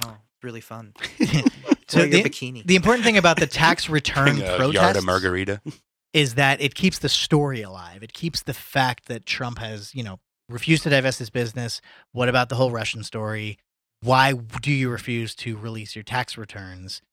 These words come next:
Speaker 2: You know, time after time after time with all these bullshit
Speaker 1: They're under
Speaker 2: things.
Speaker 1: audit.
Speaker 2: It's not so much, and it's not so much that they actually even want it to happen. It's just that they wanna keep the story alive.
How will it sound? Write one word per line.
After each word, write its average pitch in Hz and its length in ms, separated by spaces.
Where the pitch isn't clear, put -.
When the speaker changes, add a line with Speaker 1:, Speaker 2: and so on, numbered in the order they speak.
Speaker 2:
You 143 100
know, 110 180
time 143 280
after 135 180
time 123 220
after - 160
time 139 240
with 107 80
all 117 100
these 107 140
bullshit 113 180
Speaker 1:
They're 175 100
under 165 140
Speaker 2:
things. 135 80
Speaker 1:
audit. 127 500
Speaker 2:
It's 147 160
not 175 240
so 180 200
much, 156 440
and 147 140
it's 139 160
not 156 200
so 185 100
much 156 180
that 135 140
they 127 120
actually 120 380
even 117 300
want 117 200
it 113 80
to 104 80
happen. 110 320
It's 110 120
just - 160
that 107 80
they 113 100
wanna 113 260
keep - 220
the 104 80
story 95 340
alive. 95 560